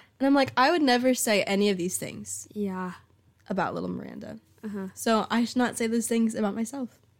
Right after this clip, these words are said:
Speaker 2: Yeah.
Speaker 1: You know? It's been
Speaker 2: That's,
Speaker 1: helpful.
Speaker 2: that's a really good exercise,
Speaker 1: Yeah.
Speaker 2: especially when I've heard it used a lot with, like, eating problems and stuff like that.
Speaker 1: Mm-hmm.
Speaker 2: Like, would you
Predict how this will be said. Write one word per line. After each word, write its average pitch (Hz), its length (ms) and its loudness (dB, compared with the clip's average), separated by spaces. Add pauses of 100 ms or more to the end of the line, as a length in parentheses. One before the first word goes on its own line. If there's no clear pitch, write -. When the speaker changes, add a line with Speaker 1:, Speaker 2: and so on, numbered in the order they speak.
(280)
Speaker 2:
Yeah. 196 280 -6 (100)
Speaker 1:
You 254 80 -2
know? 269 220 -2 (460)
It's - 100 -20
been 247 140 -8
Speaker 2:
That's, 247 240 -4
Speaker 1:
helpful. 208 220 -4 (180)
Speaker 2:
that's 254 240 -2
a 359 60 4
really 220 260 2
good 180 260 -4
exercise, 175 800 -8 (100)
Speaker 1:
Yeah. 233 80 2
Speaker 2:
especially 254 540 0 (520)
when 208 440 2 (320)
I've 208 180 2
heard 214 200 2
it - 200 2
used 185 280 -2
a 190 60 0
lot 185 320 0
with, 190 120 -6
like, 180 240 -8
eating 185 380 -4
problems 190 520 -2
and 190 80 -6
stuff 190 140 -10
like 196 220 2
that. 185 220 0
Speaker 1:
Mm-hmm. 196 60 -2
Speaker 2:
Like, 190 240 -4
would 202 160 2
you 190 120 -2